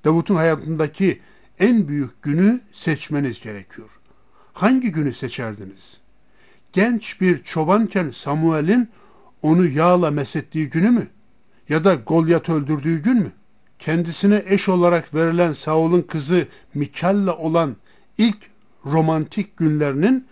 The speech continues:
akla gelebileceği kesindir. Belki Davut'un Saul'dan kaçıp kurtulduğu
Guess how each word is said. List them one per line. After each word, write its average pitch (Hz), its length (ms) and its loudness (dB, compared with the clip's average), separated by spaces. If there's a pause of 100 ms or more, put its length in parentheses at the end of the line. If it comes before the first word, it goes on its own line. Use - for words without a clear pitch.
(300)
akla 147 360 -2
gelebileceği 143 800 -2
kesindir. 156 560 -2 (300)
Belki 185 440 -2
Davut'un 175 520 0 (320)
Saul'dan 175 640 0
kaçıp - 500 -6
kurtulduğu 160 1080 2